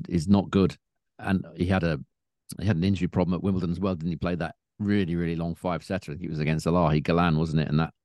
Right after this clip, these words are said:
um, that sort of set him back a bit with the shoulder problem. But yeah, I wouldn't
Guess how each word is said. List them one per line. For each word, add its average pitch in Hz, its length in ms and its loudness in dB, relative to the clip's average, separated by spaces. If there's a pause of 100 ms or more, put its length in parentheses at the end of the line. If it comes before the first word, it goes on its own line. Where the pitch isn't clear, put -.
(760)
um, 73 500 -2
that 90 200 -6
sort 80 160 -6
of 78 60 -2
set - 160 -2
him 80 80 0
back 76 200 -2
a - 40 -6
bit 80 100 -2
with 73 120 -6
the 78 40 -4
shoulder 80 300 2
problem. 71 300 0
But 85 180 -2 (600)
yeah, - 180 -8
I - 40 -4
wouldn't 90 360 -2